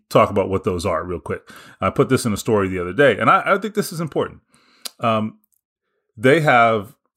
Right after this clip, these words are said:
he got here with a, a, an offensive line that was in shambles. He's fixed that, okay? They are,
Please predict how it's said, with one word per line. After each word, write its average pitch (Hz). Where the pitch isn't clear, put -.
he 170
got 156
here 101
with 120
a, 104
a, 113
an 127
offensive 135
line 107
that 107
was 98
in 98
shambles. 87
He's 180
fixed -
that, 73
okay? 101
They 117
are, 113